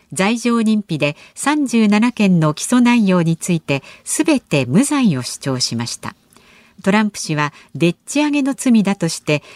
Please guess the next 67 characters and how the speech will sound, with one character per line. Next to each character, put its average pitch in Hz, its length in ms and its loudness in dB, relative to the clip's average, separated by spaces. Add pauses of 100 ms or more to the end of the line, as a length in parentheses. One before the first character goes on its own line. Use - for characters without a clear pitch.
(240)
文 226 220 4
書 190 220 0
を 170 40 0
保 175 120 -2
管 233 240 2
し - 80 -8
て 233 160 0
い 220 60 0
た 220 120 -4
こ 214 120 -6
と 214 140 2
に 160 200 2
違 151 40 -4
法 285 240 2
性 262 260 0
は 240 120 2
な 233 160 4
い 214 60 2
と 143 200 -2
主 - 160 -8
張 156 220 0
し、 139 280 -4 (280)
選 320 300 0
挙 165 220 0
へ 139 80 0
の 123 120 -4
介 254 300 2
入 254 280 2
だ 226 140 2
と 131 220 0
訴 165 300 -4
え 139 60 -2
て 120 220 -10 (240)
全 220 200 2
面 285 200 -2
的 247 280 -2
に 226 160 2
争 214 420 0
う 165 40 -2
構 160 320 -2
え 156 100 2
を 113 80 -6
強 123 220 -6
調 120 240 -8
し - 180 -6
ま 107 100 -10
し - 140 -12
た。 - 160 -10 (1160)
ベ 180 160 0
ラ 214 100 2
ル 226 100 2
ー 220 80 2
シ 185 160 -4
の 175 140 2
ル 175 100 0
カ 240 120 -2
シ 254 140 2
ェ 254 40 4
ン 233 40 -2
コ 196 120 0
大 196 140 2
統 214 240 -2
領 175 200 0
は 147 200 -2
十 196 240 -2
三 165 280 -2
日、 143 380 -6